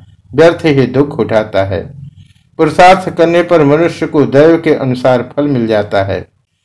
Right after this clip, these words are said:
किंतु चुपचाप बैठे रहने पर दैव किसी को कोई फल नहीं दे सकता। देवता भी अपनी पराजय की आशंका से प्रायः मनुष्य के पारमार्थिक कार्य में भयंकर विघ्न डाला करते हैं,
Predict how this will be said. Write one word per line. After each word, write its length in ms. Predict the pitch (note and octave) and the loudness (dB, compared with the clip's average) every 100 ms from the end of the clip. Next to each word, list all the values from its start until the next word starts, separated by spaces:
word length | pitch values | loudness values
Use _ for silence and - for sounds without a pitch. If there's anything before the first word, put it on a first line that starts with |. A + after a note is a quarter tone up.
| _ _ - | _ _ -2
किंतु 280 | F3 F3+ | 0 0
चुपचाप 500 | F3 F3 - F3+ F3 | 0 0 2 2 4
बैठे 380 | E3 D3+ D3+ D#3 | 4 2 2 2
रहने 300 | C3+ C3+ D#3+ | 2 2 0
पर 220 | D3 C3 B2 - _ _ _ - | 0 -2 -2 -8 _ _ _ 0
दैव 260 | E3+ F3+ E3+ | 2 4 2
किसी 360 | F3 E3+ F#3+ | -2 0 0
को 160 | F#3 E3 | 2 -2
कोई 300 | C3+ D#3+ D#3 | 0 0 -2
फल 220 | D#3 C3+ | -4 -2
नहीं 280 | C3+ A#2+ C3+ | -2 0 0
दे 140 | A#2+ | -2
सकता। 580 | G#2+ G2+ G2+ G2 F2+ - _ _ _ _ _ | -4 -8 -8 -10 -10 -14 _ _ _ _ _
देवता 380 | C#3+ E3+ E3+ F#3+ | 0 2 4 4
भी 200 | E3+ F3+ | 6 2
अपनी 340 | - C3+ E3 D3+ | 2 -2 -2 -2
पराजय 520 | D3+ C#3+ D3 D#3 E3+ | 2 4 6 4 2
की 220 | D#3+ C#3+ | 0 -2
आशंका 580 | C3 A#2+ C#3 C#3 C#3+ D#3 | -2 -2 -2 0 0 0
से 180 | C#3+ A#2 | 0 -6
प्रायः 520 | - C3 C#3 C#3 B2 B2+ - _ _ _ - | -2 2 4 4 0 -4 -16 _ _ _ -4
मनुष्य 380 | D#3 F#3 F#3 F#3 | 0 2 0 -2
के 160 | F3+ E3 | 0 0
पारमार्थिक 920 | - C#3+ C#3+ C#3+ D3 C#3+ E3+ E3+ _ _ | 4 4 4 4 2 2 -6 -8 _ _
कार्य 340 | C3+ D3 D#3+ D#3 | 2 2 4 0
में 280 | A2+ E2+ - _ _ - | -2 -4 -14 _ _ -10
भयंकर 480 | A#2+ E3 F3 F3+ D3+ | -2 0 0 0 2
विघ्न 380 | C3 D#3 C3+ A#2+ | 0 -2 -2 0
डाला 300 | A#2 C3 C#3 | 2 2 2
करते 320 | B2+ G2+ G#2+ | 0 -4 -6
हैं, 360 | G2+ G2 F#2 | -6 -8 -12